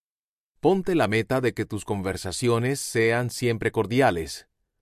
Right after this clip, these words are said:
A veces no será posible. Si una expresión bien fundamentada y amable de tus ideas hace que alguien se enfurezca,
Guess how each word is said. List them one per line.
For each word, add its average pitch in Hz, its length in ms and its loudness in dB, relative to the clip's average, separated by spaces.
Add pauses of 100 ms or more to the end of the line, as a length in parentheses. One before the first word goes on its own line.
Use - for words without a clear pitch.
A 92 120 0
veces 117 460 0
no 101 140 -2
será 87 280 -4
posible. 95 600 -4 (480)
Si 135 220 2
una 190 300 4
expresión 113 760 -2
bien 117 260 0
fundamentada 104 840 0
y 117 80 0
amable 98 400 2
de 98 120 -2
tus 127 220 -8
ideas 113 560 0
hace 107 320 -2
que 101 160 -2
alguien 95 360 -2
se 85 160 -10
enfurezca, 123 720 2